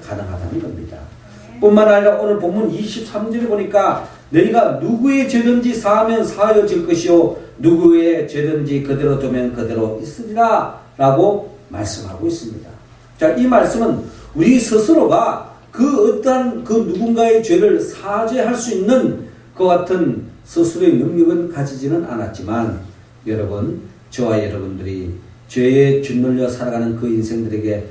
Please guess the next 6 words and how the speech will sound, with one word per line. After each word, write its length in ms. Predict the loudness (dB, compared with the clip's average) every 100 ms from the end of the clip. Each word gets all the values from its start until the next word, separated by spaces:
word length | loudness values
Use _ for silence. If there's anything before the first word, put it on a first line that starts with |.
| -16 -2
예수 320 | 2 2 0
그리스도를 280 | -4 -4 -8
소개하고 760 | -8 -8 -8 -8 -4 -2 -2 -6 -16 -18 -2
예수 320 | 2 2 0
그리스도를 400 | -6 -2 -2 -2 -6
믿고 840 | -10 -12 -8 -2 2 2 -2 -8